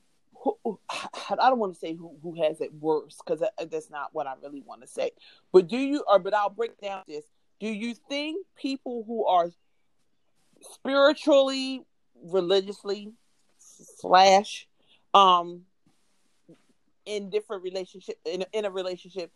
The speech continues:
has a harder time than someone, say,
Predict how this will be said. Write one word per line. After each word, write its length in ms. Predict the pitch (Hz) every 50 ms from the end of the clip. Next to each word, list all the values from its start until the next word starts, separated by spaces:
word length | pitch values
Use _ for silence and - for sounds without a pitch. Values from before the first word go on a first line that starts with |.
| _ _ _ _ _ _ _ _
has 320 | - 254 214 208 202 196 196 _ -
a 460 | 190 185 180 175 170 165 165 165 170 175 _ _ _ _ _ _ _ _ _ _ _ _ _ _ _ _ _ _ _ _ _ _ _ _ _
harder 580 | _ _ - - 226 233 240 254 277 277 311 302
time 680 | 285 - - 339 311 302 302 302 294 294 294 294 294 311 _ _ _ _ _ _ -
than 260 | 180 208 220 214 208
someone, 800 | - - - 240 226 226 220 214 214 214 208 202 202 196 196 202
say, 960 | 190 _ - - - 214 208 196 196 190 190 185 180 180 180 175 170 165 165